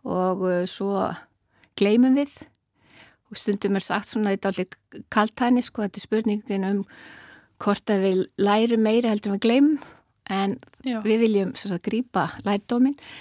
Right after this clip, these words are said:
Speaker 1: og við erum alltaf að verða betri í því. Já, ég myndi segja það.
Speaker 2: Og drifkrafturinn þá þegar að við höfum lært og, og einmitt ákveðið að, að gera viðbragðsáætlanir, neyðaráætlanir,
Speaker 1: Mhm.
Speaker 2: rýmingaráætlanir,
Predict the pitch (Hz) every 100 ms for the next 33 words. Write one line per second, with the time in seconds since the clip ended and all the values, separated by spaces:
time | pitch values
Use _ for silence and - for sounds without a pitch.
0 | - - - 208 247 262 262 - 302 269
1 | 269 262 277 269 247 220 156 _ _ _
2 | - 180 165 - 208 - - 202 - 160
3 | - _ - _ _ 240 - 233 226 -
4 | 208 - 196 190 190 185 - 214 202 190
5 | 190 196 202 185 180 _ - 190 190 247
6 | - _ 196 185 - 202 185 202 226 -
7 | 202 208 202 190 190 185 180 175 - 190
8 | 208 202 185 202 208 202 - 208 208 202
9 | 202 196 196 208 202 196 196 208 202 208
10 | 202 196 - _ - _ - 220 220 202
11 | 202 202 208 208 202